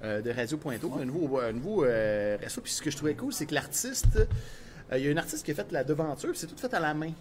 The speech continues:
Speaker 1: sais, donc, ça
Speaker 2: Ok.
Speaker 1: fait différent un peu
Speaker 2: Ouais.
Speaker 1: d'un, d'un écrit-, tu sais, de, des écriteaux à la main, tout ça. Fait que
Speaker 2: Quel genre de bouffe que c'est ?
Speaker 1: ça a l'air d'être beaucoup bistrot.
Speaker 2: Ok.
Speaker 1: C'est, euh, le, un resto qui, euh, je pense que c'est chez Simon, là, ça ressemble, c'est,
Speaker 2: Ok.
Speaker 1: c'est comme le même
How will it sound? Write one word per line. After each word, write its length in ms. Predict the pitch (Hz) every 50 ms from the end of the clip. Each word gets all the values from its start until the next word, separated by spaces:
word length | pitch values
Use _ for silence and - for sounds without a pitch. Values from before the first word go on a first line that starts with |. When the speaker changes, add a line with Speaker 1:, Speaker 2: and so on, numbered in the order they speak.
| - -
Speaker 1:
sais, 100 | - - 180
donc, 240 | 156 175 202 - -
ça 480 | - - - - - - - - -
Speaker 2:
Ok. 60 | 151
Speaker 1:
fait 100 | - 220
différent 320 | - - - - 214 233 285 254
un 60 | 196
peu 120 | - - 135
Speaker 2:
Ouais. 100 | 151 147
Speaker 1:
d'un, 200 | 151 151 147 139
d'un 140 | 143 135 135
écrit-, 260 | 139 135 - - 156
tu 140 | - - 175
sais, 20 |
de, 240 | 180 165 143 131 131
des 180 | 120 123 123 123
écriteaux 360 | - - - 160 165 170 156
à 60 | 127
la 160 | 123 123 117
main, 380 | 117 117 131 160 180 185 190 190
tout 160 | 180 - - -
ça. 80 | 175 196 202
Fait 160 | - - -
que 140 | - - 117
Speaker 2:
Quel 140 | 110 175 175
genre 180 | 143 160 175 214
de 100 | 214 175
bouffe 220 | 151 220 277 - -
que 100 | 143 135
c'est ? 160 | - - 123 - - - - - - - - -
Speaker 1:
ça 340 | - - - - 156 139 147
a 100 | - 330
l'air 100 | 359 269
d'être 180 | 220 170 143
beaucoup 200 | 139 147 139 143
bistrot. 420 | 247 170 - - - - 127 123 - - - - - -
Speaker 2:
Ok. 60 | 160
Speaker 1:
C'est, 200 | - - 151 143 139
euh, 480 | 131 127 127 123 123 123 123 123 123 123
le, 160 | 123 135 160
un 120 | 147 135
resto 380 | 127 139 135 139 - - 214 214 -
qui, 280 | - - 139 143 143 135
euh, 840 | 123 120 120 120 117 117 117 117 113 113 113 113 113 113 113 113
je 80 | 113 -
pense 180 | - 175 180 -
que 60 | -
c'est 80 | 135
chez 200 | 123 - - 135
Simon, 560 | 127 - - - - 139 131 147 196 254 226 220
là, 60 | 226
ça 140 | - - 139
ressemble, 340 | - - - 202 214 208 208 -
c'est, 180 | - - 131 131
Speaker 2:
Ok. 80 | 160
Speaker 1:
c'est 100 | 160 -
comme 160 | - 175 170
le 80 | 151 131
même 240 | 139 151 156 151